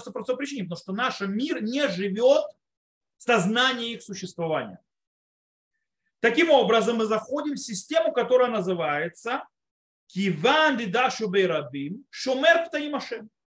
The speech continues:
Из-за того, что это сделали многие, Всевышний, не, то есть, простото-, простаков, то есть, или не знающий, то есть, это он защищает. Имеется в виду, когда многие люди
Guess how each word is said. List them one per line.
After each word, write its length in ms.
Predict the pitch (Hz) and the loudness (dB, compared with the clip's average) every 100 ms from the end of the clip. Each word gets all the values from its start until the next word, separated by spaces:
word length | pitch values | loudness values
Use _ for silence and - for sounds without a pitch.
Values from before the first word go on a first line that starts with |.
| _ _ _ - | _ _ _ -8
Из-за 180 | 175 | -4
того, 220 | 208 247 294 | 0 0 0
что 100 | 269 | 0
это 140 | 247 | -2
сделали 420 | 160 214 247 220 | -2 2 2 2
многие, 640 | 214 277 392 381 370 370 - _ | -2 -4 -4 0 2 0 -4 _
Всевышний, 720 | - - 214 226 339 330 269 | -18 -12 -8 -4 -2 -2 -6
не, 160 | 233 220 190 | -6 -8 -8
то 100 | 214 | -8
есть, 120 | 196 | -6
простото-, 680 | 220 - - - - 226 208 | -6 -8 -8 -10 0 0 0
простаков, 600 | 196 180 185 - 294 311 | -4 -8 -8 -6 -8 -6
то 60 | |
есть, 100 | 185 | -8
или 100 | 170 | -6
не 140 | 175 175 | -6 -4
знающий, 540 | 160 214 262 233 - | -2 -2 0 -2 -6
то 100 | 147 | -18
есть, 100 | 139 147 | -20 -12
это 400 | 147 147 139 - _ - | -10 -8 -10 -10 _ 0
он 200 | 233 269 | 4 4
защищает. 680 | 233 - 220 - 180 117 - _ _ - | 2 -4 -6 -8 -6 -8 -12 _ _ -6
Имеется 480 | 185 269 339 - 294 | -2 -2 -2 -4 -2
в 40 | |
виду, 400 | 277 226 - - _ _ _ | -2 -2 -4 -6 _ _ _
когда 320 | - 190 208 233 | -2 0 2 0
многие 600 | 233 302 381 381 320 311 | -2 -2 -4 -4 -4 -2
люди 600 | 277 320 294 - 135 | -4 -4 -4 -6 -12